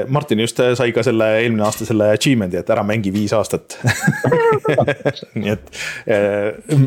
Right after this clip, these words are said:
me, meil on siin, äh, The Stanley Parable, äh, kõrges hinnas. Vot, aga, äh, Rainer, äh,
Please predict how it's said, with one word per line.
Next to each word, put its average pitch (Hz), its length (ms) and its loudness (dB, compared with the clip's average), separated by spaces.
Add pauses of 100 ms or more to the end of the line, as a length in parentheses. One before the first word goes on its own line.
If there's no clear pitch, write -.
me, 143 280 2 (140)
meil 143 340 2
on 127 80 -2
siin, 135 160 0
äh, 120 880 0
The 117 180 -2
Stanley 120 300 2
Parable, 104 380 0
äh, 101 180 0
kõrges 104 260 -4
hinnas. 98 280 -8 (760)
Vot, 202 240 -2 (160)
aga, 214 240 4 (260)
äh, 135 300 2
Rainer, 147 420 4
äh, 117 720 4